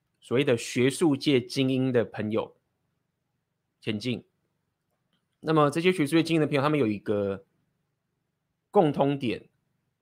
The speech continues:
就是他们不太会跟你聊一些你身心灵、你，你，你情绪上纠结的问题，比较不会，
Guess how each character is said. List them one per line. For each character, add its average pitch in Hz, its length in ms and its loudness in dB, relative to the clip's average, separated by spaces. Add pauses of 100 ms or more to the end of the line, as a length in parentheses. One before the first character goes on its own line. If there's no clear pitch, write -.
(1120)
就 208 120 -6
是 214 80 2
他 208 140 4
们 196 140 4
不 123 100 -6
太 165 180 6
会 170 100 6
跟 165 160 2
你 135 100 2
聊 107 280 2
一 120 60 -2
些 117 580 0 (120)
你 95 420 -8 (460)
身 165 280 2
心 165 320 2
灵、 98 260 -2
你， 104 340 -4
你， 107 260 -6
你 107 160 -4
情 139 300 0
绪 180 120 -2
上 160 240 4
纠 151 300 4
结 113 300 -2
的 98 160 -2
问 107 200 2
题， - 320 -16 (840)
比 113 100 -4
较 196 120 10
不 120 160 4
会， 123 360 2